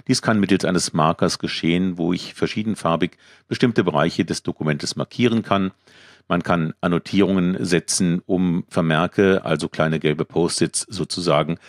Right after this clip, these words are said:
in der Akte zu platzieren, die auch bei der mobilen Arbeit hinterher auf einem Tablet erhalten bleiben.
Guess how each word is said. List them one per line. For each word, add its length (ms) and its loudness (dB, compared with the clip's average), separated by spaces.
in 160 2
der 100 4
Akte 240 0
zu 140 -4
platzieren, 680 2
die 160 -2
auch 220 0
bei 240 0
der 140 2
mobilen 440 0
Arbeit 320 0
hinterher 460 -4
auf 240 -6
einem 200 -2
Tablet 420 -2
erhalten 460 -2
bleiben. 380 -8